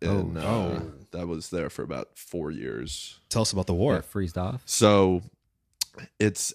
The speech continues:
Speaker 1: actually, it was when I was a kid, like, literally, like,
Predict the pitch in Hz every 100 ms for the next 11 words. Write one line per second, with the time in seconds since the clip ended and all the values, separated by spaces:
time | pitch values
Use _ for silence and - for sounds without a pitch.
0 | - 107 120 - 101 - 123 113 - 123
1 | 135 104 87 - 113 85 78 _ _ 92
2 | 82 _ - _ _ - 98 95 90 85
3 | 82 - -